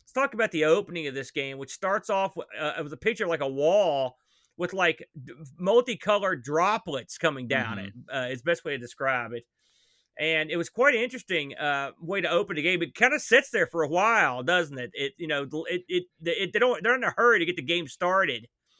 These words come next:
Speaker 2: Well,
Speaker 1: Right? You
Speaker 2: yeah,
Speaker 1: know what I
Speaker 2: they want
Speaker 1: mean?
Speaker 2: you to watch their opening demo for
Speaker 1: <clears throat>
Speaker 2: sure.
Speaker 1: Yeah. So this thing has a, uh, I would not say intricate backstory, but it does have a backstory.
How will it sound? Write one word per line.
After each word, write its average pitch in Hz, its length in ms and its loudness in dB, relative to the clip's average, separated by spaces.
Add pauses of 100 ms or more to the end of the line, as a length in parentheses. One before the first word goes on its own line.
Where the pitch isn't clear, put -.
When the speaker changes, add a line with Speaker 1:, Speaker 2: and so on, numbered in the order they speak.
(140)
Speaker 2:
Well, 135 200 6
Speaker 1:
Right? 117 140 6
You - 40 4
Speaker 2:
yeah, 110 100 4
Speaker 1:
know - 40 -4
what 131 100 -4
I - 40 -4
Speaker 2:
they 147 100 4
want 175 220 2
Speaker 1:
mean? 180 100 0
Speaker 2:
you - 40 2
to 147 60 2
watch 131 300 4
their 107 160 0
opening 90 320 -4
demo 85 280 -4
for 67 220 -4
Speaker 1:
<clears throat> - 20 -10
Speaker 2:
sure. 65 320 -10
Speaker 1:
Yeah. 156 200 0 (640)
So 226 480 -2 (600)
this 269 180 0
thing 277 260 -4
has 214 260 2
a, 165 240 -2
uh, 160 220 2
I 190 120 0
would 214 160 -4
not 196 200 0
say 175 140 -2
intricate 175 600 0
backstory, 139 520 2
but 170 80 -4
it 175 80 -6
does 226 180 0
have 190 140 2
a 147 60 -2
backstory. 123 880 0